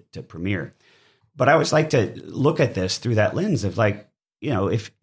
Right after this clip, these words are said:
if you looked at, take, take a price-based retailer who's had tons of suc-, success over the last ten years,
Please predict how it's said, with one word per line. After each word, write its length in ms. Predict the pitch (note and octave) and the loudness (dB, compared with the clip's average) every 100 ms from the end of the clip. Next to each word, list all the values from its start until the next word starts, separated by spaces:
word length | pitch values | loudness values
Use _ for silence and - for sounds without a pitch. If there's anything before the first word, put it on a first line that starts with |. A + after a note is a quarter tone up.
| E2+ _ _ - | -18 _ _ -10
if 180 | A#2 D3 | -6 -2
you 80 | |
looked 220 | F3+ G3+ D3 | 0 2 2
at, 260 | A#2+ A2 | 2 -2
take, 240 | - - - | -4 -4 -4
take 160 | - | -4
a 60 | A2+ | -4
price-based 600 | - C#3 - A#2 G2+ - | 0 0 0 -2 -2 -2
retailer 400 | G#2+ G#2 F2+ F2 | -4 0 2 2
who's 200 | G2 F#2+ | -2 0
had 260 | G#2+ F2+ F2+ - _ _ _ | 2 2 -4 -18 _ _ _
tons 320 | - C3 D#3 | -2 2 2
of 100 | F#2+ | 0
suc-, 480 | E2 - - E2 - | -4 -12 -10 -8 -8
success 460 | - G#2+ - - F#2 | -6 -2 0 0 0
over 100 | F2+ | -2
the 60 | |
last 260 | F2 F2+ - | -2 -2 -4
ten 180 | A2+ G2 | -4 -2
years, 460 | C#3+ F#2 - - | -2 -4 -10 -18